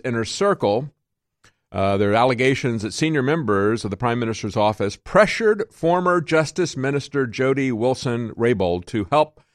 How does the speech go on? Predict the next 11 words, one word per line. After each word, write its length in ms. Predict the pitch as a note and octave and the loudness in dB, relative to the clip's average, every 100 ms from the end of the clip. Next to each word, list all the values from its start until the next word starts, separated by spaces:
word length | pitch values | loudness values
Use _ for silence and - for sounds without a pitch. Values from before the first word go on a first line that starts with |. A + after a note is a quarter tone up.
| _ | _
Quebec-based 880 | - A2+ C#3 D3 - - A#2+ B2 - _ _ - | -4 0 2 2 0 0 0 0 -6 _ _ -4
multinational 680 | G#2 B2+ D3+ C3+ C3+ - C3 | 0 2 4 2 2 0 0
engineering 380 | B2+ B2 A#2 A#2 | 0 -2 -2 -2
firm 400 | G#2 G#2+ G#2 G#2 - _ _ - | -2 -2 0 -2 -8 _ _ -2
S 200 | D#3+ E3 | 0 0
N 160 | C#3+ | -2
C 260 | C3 C3+ B2+ | -2 0 2
Lavalin 680 | A2+ A2 C3+ C3+ G#2+ G#2+ G#2+ _ _ - | 2 4 4 4 2 0 -4 _ _ -6
avoid 540 | G#2 B2 D3 C#3+ A2+ | 0 4 6 4 0
criminal 400 | - F#3 A3 F#3 | -4 -2 0 -2
prosecution 880 | - E3+ E3 C#3 C#3+ C3+ C#3 A#2+ | 0 -2 -2 -6 -6 -6 -6 -8